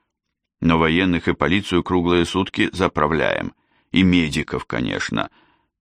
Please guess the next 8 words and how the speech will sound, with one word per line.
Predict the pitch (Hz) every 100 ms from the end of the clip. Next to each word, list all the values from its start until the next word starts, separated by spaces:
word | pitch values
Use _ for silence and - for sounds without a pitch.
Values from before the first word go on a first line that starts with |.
| _ -
Ну, | 104 87 67
пока | - 64 71 73
горючее | 82 104 104 - 50 57 50
есть. | 50 - - _ _ _ _ _ _ _ _ _ _ _
Ваша | - 73 - 71
жена | 78 73 71 60 - _ _ _ _ _ -
вне | 76 76 85
опасности? | 98 - 87 - - - - -